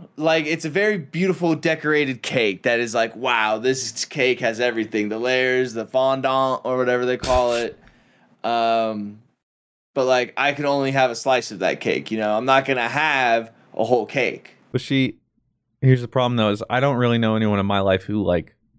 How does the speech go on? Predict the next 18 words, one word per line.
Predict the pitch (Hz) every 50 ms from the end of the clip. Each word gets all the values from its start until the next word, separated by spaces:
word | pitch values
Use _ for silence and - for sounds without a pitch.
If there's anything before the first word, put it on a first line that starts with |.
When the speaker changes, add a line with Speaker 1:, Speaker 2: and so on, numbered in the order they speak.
| _ _ -
Speaker 2:
loved | 104 110 117 110 110 107 110 -
the | 107 101
first | - 120 120 127 - -
one | 101 90
like | 85 90 -
so | - 104 101
many | 101 104
people | 110 120 117 135
do. | 139 147 151 156 160 - - - - - - - -
So | - - 139 110
I | 123 135
don't | 139 135
really | 127 127 120 120 117
know | 113 113 113 110
what | 107 107 104 -
the | 107
consensus | - - 104 98 95 - - 104 101 - - 101 - - -
is | 98 95 95 92 92 90 90 - - -